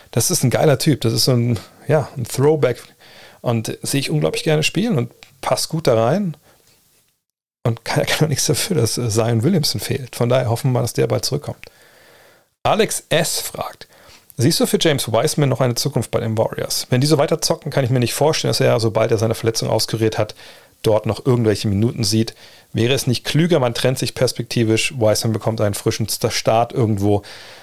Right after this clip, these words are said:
anders und die Warriors vielleicht noch ein weiteres interessantes Puzzleteil?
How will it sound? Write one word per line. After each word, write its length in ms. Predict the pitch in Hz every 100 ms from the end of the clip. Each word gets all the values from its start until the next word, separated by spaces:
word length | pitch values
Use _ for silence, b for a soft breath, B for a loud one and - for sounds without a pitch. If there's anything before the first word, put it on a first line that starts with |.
| B -
anders 380 | 127 170 147
und 80 | 131
die 140 | 117 107
Warriors 260 | 110 107
vielleicht 300 | - 104 95
noch 80 | 104
ein 100 | 98
weiteres 300 | 95 95 110
interessantes 220 | - 104
Puzzleteil? 420 | - 117 85 -